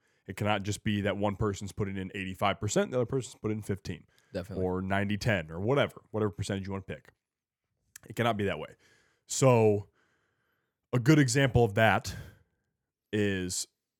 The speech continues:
Speaker 1: Wertz and I's friendship. And, you know, it's easy example for us.
Speaker 2: Mm-hmm.
Speaker 1: But like I mentioned, his social skills are very strong, extremely strong.
Speaker 2: Mm-hmm.
Speaker 1: And I can benefit off of that.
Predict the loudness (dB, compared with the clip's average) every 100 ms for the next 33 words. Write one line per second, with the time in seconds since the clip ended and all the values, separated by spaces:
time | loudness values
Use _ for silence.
0 | _ _ _ _ -4 -2 -2 -4 -8 -8
1 | -12 -12 -16 -16 -20 _ _ -18 -16 -16
2 | -20 _ _ -10 -10 -10 -12 -12 -12 -12
3 | -8 -4 -4 -4 -6 -8 -6 -8 -6 -6
4 | -8 -12 -14 -14 -14 -16 -4 0 0 -4
5 | _ _ -4 -2 0 0 -2 -6 -12 _
6 | _ _ _ _ _ -2 -2 -2 -6 -4
7 | 0 0 -2 -6 -2 -2 -2 -8 -16 _
8 | _ -4 -2 -4 -8 -8 -4 -4 -6 -6
9 | -8 -8 -16 _ _ _ _ _ _ -6
10 | -4 0 2 2 0 -6 -10 -12 -16 -14
11 | -8 0 2 2 -2 -10 _ 2 2 2
12 | 0 0 0 -2 -4 -4 -8 -12